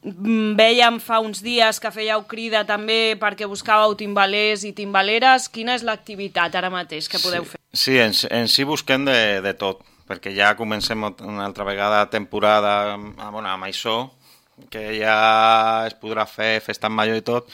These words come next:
Speaker 2: pues busquem una mica de tot. Lo que passa que els que han deixat, els que han baixat una mica més són els, els timbalers.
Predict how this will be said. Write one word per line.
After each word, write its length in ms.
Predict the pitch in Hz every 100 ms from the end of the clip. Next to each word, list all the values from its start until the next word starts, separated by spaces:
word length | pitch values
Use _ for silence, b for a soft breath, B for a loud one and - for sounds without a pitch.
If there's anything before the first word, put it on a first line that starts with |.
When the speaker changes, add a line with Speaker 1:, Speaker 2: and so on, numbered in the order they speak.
| B B B B
Speaker 2:
pues 180 | 110 104
busquem 340 | 104 - 123 127
una 140 | 127
mica 240 | 120 113
de 60 | 113
tot. 180 | - 104
Lo 80 | 95
que 80 |
passa 300 | 98 104 113 107
que 600 | 117 117 117 117 117 113
els 140 | 107
que 140 | 113
han 340 | 113 117 120 123
deixat, 540 | 123 - 123 123 120
els 320 | 87 107 107
que 80 | -
han 100 | 117
baixat 280 | 120 - 120
una 160 | 113 110
mica 300 | 110 104 113
més 180 | 113 -
són 300 | 113 110 113
els, 520 | 120 101 92 90 -
els 140 | 98 -
timbalers. 500 | 98 87 90 90